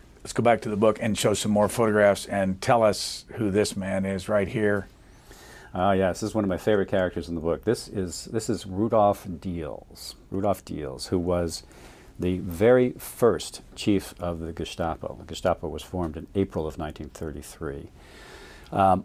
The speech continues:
Speaker 2: I have to emphasize first, because, um, uh, Diels lasted in that job for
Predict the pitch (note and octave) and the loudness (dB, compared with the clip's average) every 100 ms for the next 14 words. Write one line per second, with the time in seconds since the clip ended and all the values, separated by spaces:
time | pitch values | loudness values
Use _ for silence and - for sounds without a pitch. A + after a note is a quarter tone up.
0 | - G2 G#2+ C3 A#2+ A#2+ A#2 - G2+ F#2 | 0 2 4 4 4 2 0 4 4 4
1 | - - - - A#2 B1+ - - - - | -2 -12 -8 2 2 2 -8 -12 -14 -8
2 | E2 E2 - F2 E2+ E2 - - - F#2 | -6 -6 -2 0 0 -2 -6 -8 -6 -2
3 | E2 E2 E2+ - - - E2+ D#2+ D#2+ E2 | -2 -4 -8 -14 -16 -6 -4 -4 -4 -6
4 | D#2+ C#2+ B1 - - - - G#2 A2+ A2+ | -8 -14 -16 -18 -16 -14 -12 -4 2 4
5 | G#2+ G2 G2 G#2+ - F#2+ F2+ F2 E2+ - | 4 4 4 4 2 -2 0 -2 -2 -2
6 | E2+ F2 E2 - - F#2 F2 E2+ D#2+ D#2+ | 0 2 -2 -8 -12 -6 -4 -4 -4 -6
7 | D#2 | -8